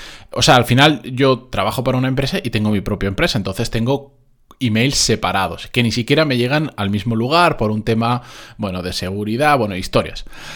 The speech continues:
La cuestión es que cuando vosotros me escribís a través del formulario de contacto, bien porque sois alumnos de Core Skills y tenéis la parte de soporte, etcétera, etcétera, pues llega todo al email, eh, de mi empresa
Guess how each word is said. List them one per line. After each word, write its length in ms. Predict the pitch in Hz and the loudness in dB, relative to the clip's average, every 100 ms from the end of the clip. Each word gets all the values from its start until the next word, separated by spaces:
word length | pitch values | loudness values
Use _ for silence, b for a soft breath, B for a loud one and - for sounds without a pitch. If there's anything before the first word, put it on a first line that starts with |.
| B B B B _ | B B B B _
La 140 | 151 | 2
cuestión 300 | 156 156 190 | 4 2 2
es 80 | 220 | 0
que 80 | 156 | -2
cuando 180 | 131 110 | -2 -2
vosotros 260 | 107 123 143 | -2 -2 -2
me 60 | |
escribís 260 | 135 147 147 | 0 0 0
a 80 | 104 | -2
través 160 | 95 | -2
del 80 | 101 | -4
formulario 480 | 104 107 104 98 95 | -4 -4 -4 -4 -6
de 20 | |
contacto, 800 | 95 92 143 143 - 135 135 127 | -8 -2 0 0 2 4 4 2
bien 200 | 110 104 | -2 -4
porque 200 | 98 98 | -4 -6
sois 220 | 95 95 101 | -6 -4 -2
alumnos 300 | 98 98 95 | -2 -2 -4
de 100 | 92 | -4
Core 200 | 92 90 | -6 -6
Skills 360 | - 123 113 | -2 -2 -2
y 60 | 110 | -4
tenéis 320 | 98 95 92 | -4 -6 -4
la 160 | 98 95 | -4 -4
parte 240 | 95 98 | -6 -6
de 80 | 90 | -6
soporte, 460 | 98 269 143 - | -2 4 4 4
etcétera, 280 | 127 110 113 | 0 -2 0
etcétera, 380 | 117 147 165 190 | -2 -2 0 -2
pues 200 | - - | -4 -8
llega 300 | 95 95 92 | -8 -8 -4
todo 240 | 123 110 | -2 -2
al 140 | 95 92 | -4 -6
email, 460 | 98 104 104 101 - | -4 -4 -4 -8 -16
eh, 160 | 104 | -14
de 200 | 92 87 | -12 -12
mi 340 | 92 98 117 104 | -6 0 0 0
empresa 640 | 98 135 165 - 196 - | 0 0 2 0 -2 -4